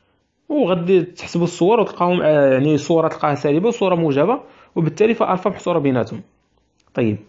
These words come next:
وهذا تأطير سعته صفر فاصلة واحد.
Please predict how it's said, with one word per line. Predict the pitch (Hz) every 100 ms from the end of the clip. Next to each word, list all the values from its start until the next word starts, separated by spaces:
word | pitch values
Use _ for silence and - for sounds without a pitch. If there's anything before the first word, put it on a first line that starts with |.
| _ _ _
وهذا | 143 180 226
تأطير | - - 220
سعته | 185 196 151 151 156 208
صفر | 196 185
فاصلة | 170 165 156
واحد. | 135 117 -